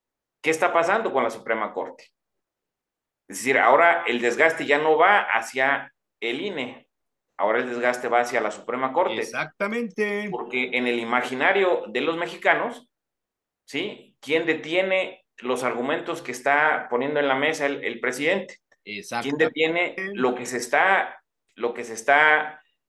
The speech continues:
Speaker 1: eh, regando como pólvora? ¿Sí? Entonces, ahora no solamente hay que sostener al ine, ahora hay que sostener a la Suprema Corte, que estamos claros que hay independencia, que estamos claros que hay un contrapeso, estamos claros en eso.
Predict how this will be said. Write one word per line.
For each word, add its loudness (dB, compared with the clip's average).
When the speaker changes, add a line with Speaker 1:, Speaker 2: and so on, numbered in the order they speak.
Speaker 1:
eh, 0
regando 2
como -4
pólvora? 0
¿Sí? -12
Entonces, -2
ahora 6
no -2
solamente -2
hay 2
que -4
sostener 0
al 6
ine, -6
ahora 6
hay 0
que -4
sostener -2
a 2
la 2
Suprema -2
Corte, -2
que -14
estamos 0
claros 2
que 2
hay 4
independencia, -4
que -14
estamos -4
claros 2
que 2
hay 4
un -6
contrapeso, 0
estamos -6
claros 4
en -2
eso. -8